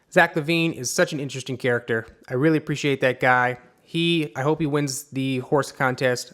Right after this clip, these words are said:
I love his competitiveness, and I love how he's constantly trying to redefine himself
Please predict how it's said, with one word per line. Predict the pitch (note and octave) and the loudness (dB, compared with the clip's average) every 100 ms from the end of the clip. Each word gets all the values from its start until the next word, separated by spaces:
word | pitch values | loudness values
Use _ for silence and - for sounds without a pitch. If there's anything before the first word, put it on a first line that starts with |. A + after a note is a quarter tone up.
| - | -10
I | B2 | -2
love | C#3+ F3+ | 0 2
his | E3+ | -2
competitiveness, | - B2+ C#3+ C3+ B2 B2 B2 - - | -4 -4 -2 -2 -2 -2 -2 -4 -6
and | |
I | C3+ | -2
love | C#3+ D#3+ | 0 2
how | D3+ | 0
he's | C3 | -2
constantly | - E3 D#3 D#3 | -2 -2 -2 -4
trying | D3 C#3+ B2+ | -4 -2 -2
to | - A#2+ | -4 -8
redefine | - D#3 D3+ - C3 | 0 0 2 0 0
himself | B2+ A#2 B2+ A#2 - | 0 -2 0 -2 -4